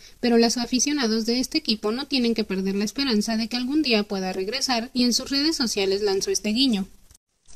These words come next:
Ahora mismo que el Club América se encuentra de vacaciones después de una temporada deportiva que ha sido realmente larga para los futbolistas, la directiva del equipo azul crema es la que se encuentra trabajando horas extra para confeccionar el plantel con el que buscarán el tricampeonato de la Liga M X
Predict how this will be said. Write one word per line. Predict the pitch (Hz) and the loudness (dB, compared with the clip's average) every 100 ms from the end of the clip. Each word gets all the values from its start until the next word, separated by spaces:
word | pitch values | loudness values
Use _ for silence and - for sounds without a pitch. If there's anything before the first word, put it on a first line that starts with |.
| - - | -16 -8
Ahora | 269 269 294 349 | -6 -4 -4 -4
mismo | 277 208 214 190 | -4 -2 -2 -2
que | |
el | 220 | -4
Club | 214 254 311 | -2 -4 -2
América | 311 220 202 202 | -2 -2 -2 -2
se | 208 | -2
encuentra | 220 220 254 285 | -2 -4 -6 -6
de | 311 294 | -6 -4
vacaciones | 208 190 185 202 196 190 | -4 -4 -4 0 0 -2
después | 208 - 262 | -4 -4 -4
de | 285 | -4
una | 311 302 | -6 -2
temporada | 214 208 190 185 190 | -2 0 -2 -2 -2
deportiva | 190 185 190 - 190 196 | -2 -4 -8 -4 -2 -2
que | 196 233 | -2 -2
ha | 269 | -2
sido | - 233 202 | -2 0 0
realmente | 196 190 185 190 208 214 | -2 -4 -2 0 0 -4
larga | 202 190 185 | -4 -6 -8
para | 185 180 | -8 -6
los | 180 185 | -4 -6
futbolistas, | 220 214 262 254 - 220 - - - - | -6 -6 -4 -4 -4 -6 -6 -12 -20 -4
la | 247 | -2
directiva | 247 262 262 285 294 | 0 0 -2 -6 -8
del | 320 294 | -6 -2
equipo | 208 - 190 | -2 -2 -2
azul | 190 220 240 | -4 -4 -4
crema | 240 208 202 233 | -2 0 0 -2
es | 254 | -2
la | 311 | -4
que | 311 | -4
se | 254 | 0
encuentra | 202 190 190 190 | 0 2 0 -2
trabajando | 196 180 185 - 202 196 | -4 -4 -4 -2 -4 -2
horas | 202 226 269 | -2 -2 -2
extra | 247 214 220 214 | -2 0 0 0
para | 226 226 | -2 -4
confeccionar | 233 233 247 - 254 262 | -4 -6 -6 -4 -4 -4
el | 302 | -4
plantel | - 220 190 190 | -2 0 0 -4
con | 190 208 | -4 -4
el | 202 | -2
que | 202 | -2
buscarán | 214 226 233 240 262 | -4 -4 -4 -4 -4
el | 294 | -4
tricampeonato | 269 220 185 185 185 185 190 | -6 -6 -6 -4 -6 -4 -2
de | 185 | 0
la | 180 | 0
Liga | 185 196 | 2 2
M | 220 247 247 | 2 2 2
X | 214 214 214 | 0 -4 -4